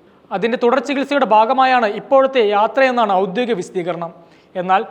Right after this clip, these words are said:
സംസ്ഥാനം ഒരു വലിയ ദുരന്തത്തിന്റെ നടുവിൽ നിൽക്കുമ്പോൾ, പ്രത്യേകിച്ച് ആരോഗ്യമേഖലയുടെ കെടുകാര്യസ്ഥത ചോദ്യം ചെയ്യപ്പെടുമ്പോൾ,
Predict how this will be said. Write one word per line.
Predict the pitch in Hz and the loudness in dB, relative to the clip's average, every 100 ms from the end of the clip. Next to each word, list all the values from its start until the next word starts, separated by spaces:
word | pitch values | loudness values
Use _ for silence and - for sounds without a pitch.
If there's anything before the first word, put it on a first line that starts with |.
| - | -8
സംസ്ഥാനം | - 226 226 285 285 | -4 -4 0 -2 0
ഒരു | 277 | 0
വലിയ | 226 226 269 | 2 2 2
ദുരന്തത്തിന്റെ | 277 269 254 262 254 | 0 -2 -2 -4 0
നടുവിൽ | 240 240 269 | 0 2 0
നിൽക്കുമ്പോൾ, | 262 254 262 240 | 0 -2 -2 -2
പ്രത്യേകിച്ച് | 185 202 190 233 240 240 | -2 -4 -4 -2 -2 0
ആരോഗ്യമേഖലയുടെ | 233 233 254 269 262 262 262 240 - - | 2 4 2 0 -2 -2 0 -2 -6 -6
കെടുകാര്യസ്ഥത | 220 220 254 254 254 254 | -4 0 2 2 0 -6
ചോദ്യം | - - 214 262 247 | -6 -4 -2 -2 -2
ചെയ്യപ്പെടുമ്പോൾ, | 247 240 220 202 165 | -4 -2 -4 -4 -6